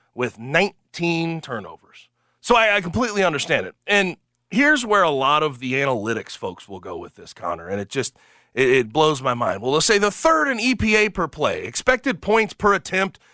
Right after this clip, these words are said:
expected points per play, they are third in the N F L. What they've done as far as success rate, they're really high when it comes to their drive success rate, getting points.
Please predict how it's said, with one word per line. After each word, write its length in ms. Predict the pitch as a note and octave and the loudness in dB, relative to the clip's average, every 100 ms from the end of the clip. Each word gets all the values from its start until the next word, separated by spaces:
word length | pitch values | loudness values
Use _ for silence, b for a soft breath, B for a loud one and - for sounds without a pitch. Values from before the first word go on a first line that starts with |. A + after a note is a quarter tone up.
| b | b
expected 540 | C#3 - A#3+ A#3+ A#3 D#3+ | -10 0 2 2 0 2
points 260 | G#3+ G#3 | 2 2
per 180 | - F3+ | -2 -6
play, 420 | - G3+ G#3 F#3+ b b b C3+ | 0 2 2 2 b b b -4
they 260 | F3 A3+ | 2 2
are 180 | G3 B2 | 2 0
third 560 | - - G#3 A3 G#3+ G3+ | -8 0 2 4 2 0
in 140 | G3 | -2
the 180 | F#3 F#3 | -2 0
N 120 | F#3 | 2
F 240 | F3 D3+ | 2 0
L. 300 | F#2 E2 - _ _ _ _ _ _ _ | -8 -10 -14 _ _ _ _ _ _ _
What 220 | F#3+ B3 | -2 0
they've 260 | C4 B3+ E3 | 2 0 0
done 300 | C4 C4 B3+ | 2 4 2
as 100 | A3 | 0
far 260 | - A#3 A#3 | 2 2 2
as 120 | A3+ | 0
success 500 | A3 - B3+ A3+ - | -4 0 2 2 0
rate, 240 | C#3 B2 | -4 -4
they're 180 | D#3+ D#3 | -2 -2
really 440 | D3 A3 A#3+ A#3+ | 0 2 2 2
high 480 | F#3+ D3 C#3 G2 E2+ | 0 2 2 2 -4
when 160 | G2 C3 | -4 -2
it 80 | A#2+ | 0
comes 300 | D#3+ D#3 - | -2 -2 -2
to 80 | D#3 | 0
their 160 | D3+ | 0
drive 500 | A#2+ C3+ D#3+ D#3+ D3 | 2 2 4 2 -2
success 520 | D#3 C3+ - A#2 - | -6 -8 -4 -2 -2
rate, 260 | G2 F#2 F2 | -6 -10 -4
getting 260 | C#3 C3 A#2 | -2 0 -4
points. 480 | - E2+ - _ | -10 -16 -18 _